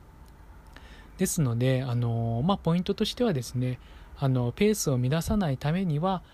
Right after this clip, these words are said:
呼吸をしっかりとしようということで、あの、今日の話は終わりたいと思います。今日も話を聞いていただいてですね、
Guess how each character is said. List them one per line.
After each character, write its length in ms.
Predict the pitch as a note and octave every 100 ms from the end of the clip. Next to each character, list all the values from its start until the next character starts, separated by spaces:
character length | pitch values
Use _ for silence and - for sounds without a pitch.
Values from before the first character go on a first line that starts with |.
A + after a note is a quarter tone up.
| -
呼 120 | - A#2+
吸 280 | - C#3 C3+
を 180 | F#3+
し 160 | G#3 -
っ 40 | -
か 120 | -
り 100 | C#3
と 260 | C3+ A#3 A#3+
し 220 | - -
よ 180 | C3 B2
う 60 | C3 -
と 80 | B3
い 60 |
う 60 | C4
こ 140 | -
と 140 | F#3+ F3+
で、 160 | B2 - - - - -
あ 120 | B2
の、 80 | A#2+
今 180 | A2+ B2+
日 60 |
の 40 | A2+
話 340 | A2+ D3 -
は 160 | A3 F3+
終 60 | A#2
わ 60 | A#2
り 80 | A#2+
た 120 | A#2+
い 80 | A#2
と 80 |
思 160 | A2+ A2
い 20 |
ま 160 | A2 A2
す。 240 | - - - - - - -
今 100 | -
日 40 |
も 40 | C#3
話 340 | B2+ D3+ -
を 80 | C#3+
聞 140 | -
い 40 | C3
て 120 | -
い 60 | B2
た 120 | D3
だ 100 | D3
い 60 |
て 100 | C#3+
で 100 | C#3
す 140 | A2+ -
ね、 160 | B2